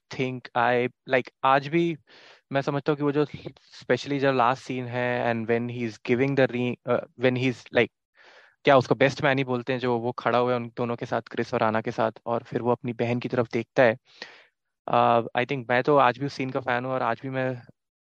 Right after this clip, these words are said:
आंख में आंसू आ जाते हैं। और जिस तरह से यहाँ पे तारीफ करने की सादिया सिद्दीकी की, कि उन्होंने वो जो एक सीन में वो कहा है कि वो पूरे चर्च में जो बैठी हैं उस सेलिब्रेशन में, उस शादी में, और वो ही एक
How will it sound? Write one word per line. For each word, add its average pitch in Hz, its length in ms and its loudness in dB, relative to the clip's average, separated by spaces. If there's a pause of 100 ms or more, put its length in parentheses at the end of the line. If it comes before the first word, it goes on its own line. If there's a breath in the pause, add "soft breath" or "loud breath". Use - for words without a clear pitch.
(120)
आंख 120 280 0
में 127 60 2
आंसू 117 220 0
आ 120 140 4
जाते 127 260 0
हैं। 123 220 -10
और 143 100 0
जिस 151 200 2
तरह 190 180 8
से 196 280 6 (200)
यहाँ 139 260 0
पे 165 80 -4
तारीफ 147 300 0
करने 165 220 -2
की 160 80 -6
सादिया 135 420 -2
सिद्दीकी 127 420 -10
की, 123 180 -10 (960 loud breath)
कि - 140 -8 (500)
उन्होंने 190 420 8
वो 226 120 8
जो 214 160 4
एक 185 200 4
सीन 180 240 -6
में 180 120 0
वो 175 140 -4
कहा 147 300 -4
है 151 100 0
कि 151 100 -8
वो 151 100 -8
पूरे 147 260 -4
चर्च 139 320 0
में 156 60 -2
जो 147 100 0
बैठी 127 260 -2
हैं 135 40 -4
उस - 80 -8
सेलिब्रेशन 120 480 -6
में, 113 240 -8 (100)
उस 123 120 -14
शादी 113 300 -2
में, 110 140 -8 (320)
और 135 140 4
वो 139 180 0
ही 175 120 2
एक 160 220 2